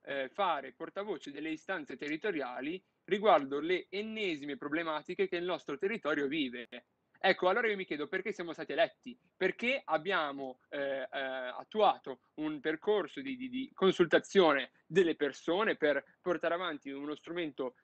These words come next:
di partecipazione qual è il municipio, se poi oggi stiamo discutendo per come, eh, come dire, impedire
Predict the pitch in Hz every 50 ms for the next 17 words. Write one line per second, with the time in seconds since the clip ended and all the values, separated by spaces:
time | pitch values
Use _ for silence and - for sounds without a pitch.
0 | _ _ - 143 - 160 143 143 - - - 160 147 - 185 151 143 - 165 165
1 | 156 147 147 156 196 208 - - 180 175 - 226 226 - _ _ _ - - 208
2 | 208 220 190 180 - 226 226 208 202 170 151 156 220 247 - _ _ _ _ _
3 | 214 202 175 170 180 180 - - 233 196 202 185 185 196 208 208 208 226 240 233
4 | - _ _ _ 202 202 190 175 - - _ - 233 226 214 190 170 165 151 143
5 | 139 - _ _ _ - 151 151 151 143 139 135 131 135 139 - _ - 202 214
6 | 196 185 170 170 175 180 - _ 220 220 202 202 240 240 202 165 147 135 131 131
7 | -